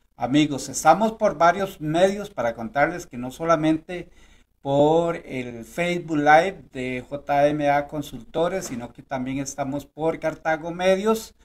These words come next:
y estamos, eh, a través de YouTube, la página Yu-, YouTube de Cartago Medios, por allí también estamos, ahí nos están compartiendo, así que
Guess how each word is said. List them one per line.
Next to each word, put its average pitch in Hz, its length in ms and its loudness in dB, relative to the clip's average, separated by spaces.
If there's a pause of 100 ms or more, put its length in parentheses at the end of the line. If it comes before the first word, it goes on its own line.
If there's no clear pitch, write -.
(480)
y 151 160 0
estamos, 185 920 2
eh, 131 540 -6
a 156 180 0
través 170 680 0
de 151 560 -2
YouTube, 196 720 -4
la 113 200 -4
página 165 360 -2
Yu-, 151 340 -10 (160)
YouTube 160 720 -10
de 160 480 -6
Cartago 143 540 -4
Medios, 151 300 -6
por - 180 -14
allí 117 200 -6
también 131 360 -6
estamos, 131 560 -2 (420)
ahí 127 260 -2
nos 156 220 -8
están 147 320 -4
compartiendo, 165 800 -4
así 147 220 -4
que 151 360 -10